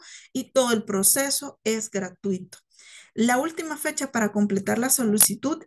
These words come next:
es el uno de diciembre, es decir, que después de esa fecha, em, ya no vamos a poder, em, aceptar más solicitudes. Em,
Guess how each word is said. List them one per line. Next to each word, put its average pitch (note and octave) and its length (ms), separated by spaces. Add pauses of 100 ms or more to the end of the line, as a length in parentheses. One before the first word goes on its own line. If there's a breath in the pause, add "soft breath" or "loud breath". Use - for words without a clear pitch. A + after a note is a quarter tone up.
es A#3 300
el G3 280
uno F#4 360
de A3 100
diciembre, G3+ 800 (260 loud breath)
es A#3+ 140
decir, B3 340
que G#3 120
después G#3+ 320
de A#3+ 100
esa A#3+ 220
fecha, G4+ 400 (420 loud breath)
em, G#3+ 560 (260)
ya A3+ 160
no A#3+ 160
vamos A#3 380
a B3+ 140
poder, G3 560
em, F#3+ 560
aceptar G#3+ 640
más A3+ 400
solicitudes. G3+ 840 (540 loud breath)
Em, G3 560